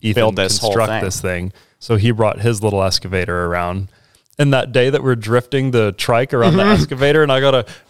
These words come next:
Speaker 1: drive it up the driveway while Ethan was drifting around me, I was like, "Yeah, I see why Ethan likes this.
Speaker 2: Yeah.
Speaker 1: This is pretty sweet."
Speaker 2: You don't
Speaker 1: You do
Speaker 2: understand until you jump in
Speaker 1: Yeah.
Speaker 2: one and you're like,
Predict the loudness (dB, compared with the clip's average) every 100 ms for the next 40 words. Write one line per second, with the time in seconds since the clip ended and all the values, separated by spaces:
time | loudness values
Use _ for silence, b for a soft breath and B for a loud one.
0 | -14 -2 2 4 2 0 -2 -2 -2 -2
1 | -2 2 2 2 2 2 4 4 2 0
2 | -2 -2 -2 0 -2 -2 -2 0 2 0
3 | -2 -4 -6 b b _ _ _ _ _
4 | _ _ _ _ _ _ 0 0 0 -2
5 | 0 0 0 -4 -4 -4 -4 -4 -4 -4
6 | -2 0 2 2 0 -2 -4 0 0 0
7 | 0 2 4 4 4 2 2 0 0 0
8 | 0 -2 -2 0 0 0 2 2 2 0
9 | 2 0 0 -2 0 2 0 -4